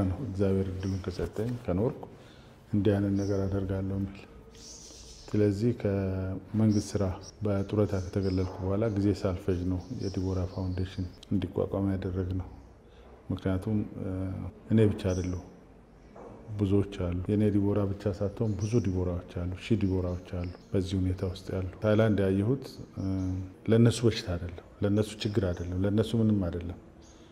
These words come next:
የዲቦራ ዋነኛው ሐኪም ልጁ ኦቲስቲክ ነች። መታ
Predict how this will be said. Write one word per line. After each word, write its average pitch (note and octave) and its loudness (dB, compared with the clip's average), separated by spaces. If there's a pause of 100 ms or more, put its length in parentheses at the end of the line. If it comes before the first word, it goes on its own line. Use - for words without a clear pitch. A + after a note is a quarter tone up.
(1200)
የዲቦራ G#2+ 6
ዋነኛው G#2+ 4
ሐኪም G#2 0
ልጁ G#2 4 (100)
ኦቲስቲክ - -2 (540)
ነች። F#2 0 (200)
መታ G2+ -2